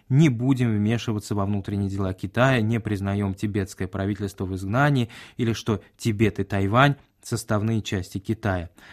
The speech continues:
Однако они уже говорили это с-, несколько недель и месяцев назад, и именно это большая проблема.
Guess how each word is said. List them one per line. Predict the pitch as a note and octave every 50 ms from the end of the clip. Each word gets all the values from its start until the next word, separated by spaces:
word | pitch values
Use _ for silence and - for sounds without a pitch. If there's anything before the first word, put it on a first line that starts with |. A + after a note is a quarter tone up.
| - -
Однако | - B2+ D3 E3+ E3 - D#3+
они | C#3+ C#3+ C#3+ D3+ D#3
уже | D3+ D3+ C#3 C#3 D3
говорили | C3 C3 C3 B2 A#2+ A#2+ A#2+ C#3+ E3 D#3+ D3
это | A2+ A#2 A2+ - B2
с-, | G#2+ - -
несколько | - B2 C3+ D#3 F3+ E3+ - - F3 - - D3
недель | C#3 C3 B2+ A#2 A#2 C#3 C#3+ C#3
и | - A#2+
месяцев | A#2+ A#2+ B2 A#2+ - A2+ A2 - A2+ G#2+
назад, | A2+ A2 A2 A2+ A2 A2+ G2 F#2 - -
и | A#2
именно | A#2 - B2+ A#2 G#2+ G2+ G2 F#2+ F#2 - -
это | G#2 G#2+ A#2+ B2+ - C#3+ B2+
большая | A#2 G2+ F#2+ F#2 F2+ - - F#2 F#2 F#2 -
проблема. | - G2+ G2 F#2+ G2 G#2 G2+ G2 F#2+ F#2